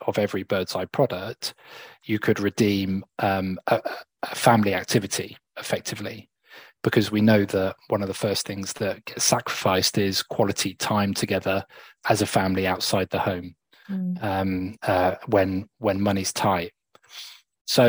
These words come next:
Speaker 1: th-, things like that are, are, are, are really key, and offering, offering value, um, beyond price, as well as finding creative ways to, uh, make our price points accessible.
Speaker 2: I,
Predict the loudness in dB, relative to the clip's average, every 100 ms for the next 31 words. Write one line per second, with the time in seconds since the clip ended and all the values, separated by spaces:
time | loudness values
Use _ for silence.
0 | 4 0 _ _ -20 -20 -2 4 6 6
1 | 4 6 4 4 2 2 2 -4 -4 -6
2 | -6 -6 -8 -8 -2 -2 -2 -2 0 0
3 | 0 0 -2 0 0 -2 -2 0 0 2
4 | 2 2 0 -4 -8 -12 _ _ -2 0
5 | 0 -2 -6 -10 _ _ 0 6 6 6
6 | 0 -4 -2 -2 -4 -2 0 0 -2 -6
7 | -4 -8 -10 -6 -4 -4 -4 -4 -2 -4
8 | -6 -8 -10 -20 -20 -12 -6 -4 -2 0
9 | -2 0 0 0 0 -2 -2 -4 -6 -6
10 | -8 -10 -14 _ _ _ _ _ _ _
11 | _ _ _ 0 0